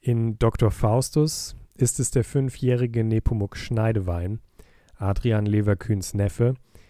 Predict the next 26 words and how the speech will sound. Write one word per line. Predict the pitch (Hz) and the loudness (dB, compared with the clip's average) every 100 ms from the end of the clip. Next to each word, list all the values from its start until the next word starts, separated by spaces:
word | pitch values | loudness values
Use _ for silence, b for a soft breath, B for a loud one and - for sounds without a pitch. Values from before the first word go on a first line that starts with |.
| b b b - - | b b b -4 2
der | 104 110 | 2 2
an | 113 117 | -2 -2
einer | 110 117 | 0 2
Hirnhautentzündung | 101 123 98 92 87 - 92 85 98 87 78 | 4 4 4 0 -2 -4 -8 -6 -6 -6 -8
stirbt. | - - 80 - - - _ b b b b b b | -8 -8 -8 -10 -18 -20 _ b b b b b b
Hier | - 135 135 | 2 4 6
allerdings | 127 135 147 165 - | 6 4 2 0 -2
wird | 127 | 0
das | 120 - | 0 -2
schreckliche | - 131 - 131 139 | -2 -2 0 0 2
Ereignis | 113 107 110 113 101 | 2 0 -2 -2 -2
nicht | 120 107 - | -2 -4 -6
erzählerisch | 110 - 123 120 110 - - | -6 -2 -2 0 -2 -4 -6
elegant | 117 110 107 104 113 - 117 | -2 -2 0 -2 -4 -6 -4
den | 104 104 | -4 -4
gedanklichen | 95 101 107 117 104 120 | -2 -2 0 -2 -2 -6
Ergänzungen | 101 95 104 117 117 104 98 | -6 -4 -4 -2 -4 -2 -4
des | 90 107 | -4 -2
Lesers | 104 110 104 - | 0 0 -2 -2
überlassen, | 104 90 85 - 113 _ b b b b b _ | -4 -2 -4 -6 -8 _ b b b b b _
sondern | 113 120 123 | -2 0 0
es | 117 123 | -2 0
wird | 123 135 | 0 0
in | 147 127 123 | -6 -6 -4
grausamer | 104 104 117 123 120 123 | -2 0 2 0 0 -2
Detailtreue | 110 104 - 92 92 - 92 92 92 | -2 -2 0 -2 -4 0 0 0 -4